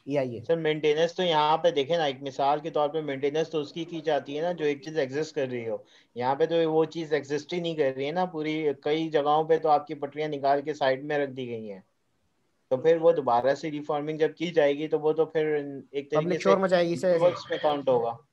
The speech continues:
Speaker 2: हाँ, तो
Speaker 1: अच्छा।
Speaker 2: इसमें public interest, social impacts बहुत आ जाएंगे ना।
Speaker 1: लोग तो शोर मचा रहे हैं ना, अभी भी मचा रहे हैं। तो अच्छा, बहरहाल railway works,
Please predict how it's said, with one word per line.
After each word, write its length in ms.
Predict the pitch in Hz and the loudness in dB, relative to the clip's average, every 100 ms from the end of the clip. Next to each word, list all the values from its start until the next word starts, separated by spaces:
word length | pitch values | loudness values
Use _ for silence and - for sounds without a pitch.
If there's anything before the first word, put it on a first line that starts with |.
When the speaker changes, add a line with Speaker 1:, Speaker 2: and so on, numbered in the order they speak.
| _ _ _ _ _ _ _ - | _ _ _ _ _ _ _ -8
Speaker 2:
हाँ, 200 | 127 120 | -2 0
तो 80 | 160 | 0
Speaker 1:
अच्छा। 140 | 165 165 | -2 -4
Speaker 2:
इसमें 260 | - 170 | 0 0
public 320 | 160 127 156 | 2 2 2
interest, 380 | 160 139 151 - | 0 -2 0 0
social 340 | 147 135 151 151 | 0 0 0 0
impacts 420 | 143 143 147 - | 0 0 -2 -2
बहुत 260 | 131 135 147 | 0 2 2
आ 120 | 156 | 2
जाएंगे 340 | 139 113 110 | 0 -4 -6
ना। 180 | 110 147 _ - 180 180 180 - - 190 | -8 -10 _ -20 -20 -18 -20 -20 -10 2
Speaker 1:
लोग 220 | 165 170 | 2 2
तो 60 | 175 | -2
शोर 200 | 180 180 | 0 0
मचा 280 | 165 156 | 4 4
रहे 80 | 160 | 4
हैं 40 | 160 | 2
ना, 80 | |
अभी 160 | 165 165 | 0 -2
भी 80 | 170 | -4
मचा 300 | 156 131 123 | -4 -4 -6
रहे 100 | 113 | -8
हैं। 160 | 117 - _ _ _ _ - | -16 -20 _ _ _ _ -4
तो 60 | |
अच्छा, 140 | 156 185 | 0 4
बहरहाल 300 | 180 196 196 | 6 6 4
railway 260 | 190 202 | 2 2
works, 360 | 208 220 220 - | 4 4 2 -12